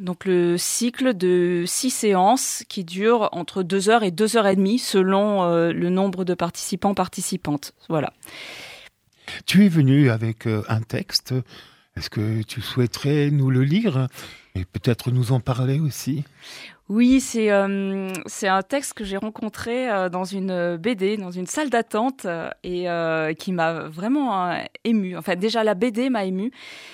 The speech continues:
Speaker 1: Elle s'appelle Les gens sont beaux, de Baptiste Beaulieu. Nous vieillissons avec notre corps. Notre corps a une histoire. Les stigmates,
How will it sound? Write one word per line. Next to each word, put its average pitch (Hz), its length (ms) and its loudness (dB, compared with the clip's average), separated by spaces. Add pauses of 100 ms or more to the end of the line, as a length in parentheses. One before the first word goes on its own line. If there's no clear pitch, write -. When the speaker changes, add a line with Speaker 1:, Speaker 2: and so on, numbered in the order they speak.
(160)
Speaker 1:
Elle 196 160 -2
s'appelle 262 420 0
Les 196 120 0
gens 220 180 0
sont 214 240 -2
beaux, 180 320 0 (160)
de 190 160 -4
Baptiste 214 600 -2
Beaulieu. 175 420 -4 (3500)
Nous 214 160 2
vieillissons 233 960 0
avec 196 400 -2
notre 185 380 -4
corps. 151 560 -12 (560)
Notre 185 320 -2
corps 214 420 2
a 175 140 0
une 175 140 -2
histoire. 160 640 -10 (800)
Les 170 100 -2
stigmates, 208 680 0